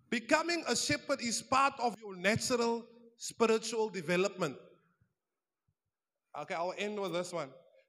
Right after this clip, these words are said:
You know, I was with a father the other day, and the father said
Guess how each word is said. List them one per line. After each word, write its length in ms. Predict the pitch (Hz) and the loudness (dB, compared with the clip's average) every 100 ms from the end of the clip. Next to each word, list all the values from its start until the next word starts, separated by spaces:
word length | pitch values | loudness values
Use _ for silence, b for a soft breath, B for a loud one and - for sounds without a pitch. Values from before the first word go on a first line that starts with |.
| - | -10
You 100 | 196 | -2
know, 280 | 233 262 269 - - - _ _ _ _ _ 180 | 2 2 0 -10 -20 -20 _ _ _ _ _ -4
I 40 | |
was 200 | 208 175 | -2 -2
with 160 | 202 254 - | -2 -2 -6
a 80 | |
father 400 | - 254 262 254 | -2 0 2 0
the 140 | 240 196 | -2 0
other 200 | 208 202 | 0 0
day, 240 | 190 170 165 160 | -2 -2 -6 -8
and 100 | 165 | -6
the 60 | |
father 340 | 180 240 247 240 | -2 0 0 -2
said 280 | - 220 | -2 -6